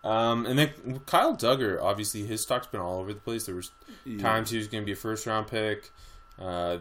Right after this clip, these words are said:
Speaker 1: people have been souring on him more lately. I think we're kind of, uh, in the realistic range. I think he's a second round dude, um, who's a matchup strong safety, who's gonna match up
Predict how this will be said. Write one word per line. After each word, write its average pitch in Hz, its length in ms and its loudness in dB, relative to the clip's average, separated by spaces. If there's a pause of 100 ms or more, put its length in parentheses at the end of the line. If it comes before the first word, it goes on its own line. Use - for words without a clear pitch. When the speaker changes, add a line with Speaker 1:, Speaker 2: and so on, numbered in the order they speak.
Speaker 1:
people 110 280 -2
have 101 140 -6
been 104 140 -4
souring 104 500 0
on 101 140 -2
him 95 140 -4
more 92 180 -2
lately. 101 500 0
I 98 140 0
think 110 260 -4 (160)
we're 101 220 -6
kind 104 240 -4
of, 95 400 -6 (180)
uh, 90 600 -2 (160)
in 101 180 -6
the 90 260 -4
realistic 92 480 -4
range. 127 180 -4
I 107 60 -2
think 104 200 -8
he's 95 80 -10
a 92 60 -8
second 98 300 -8
round 98 220 -8
dude, 131 300 -4 (540)
um, 90 540 -4 (480)
who's 127 180 -2
a 127 60 0
matchup 131 480 -2
strong 113 320 -2
safety, 113 560 -4 (280)
who's 110 140 -2
gonna 104 180 -2
match 101 300 0
up - 120 -4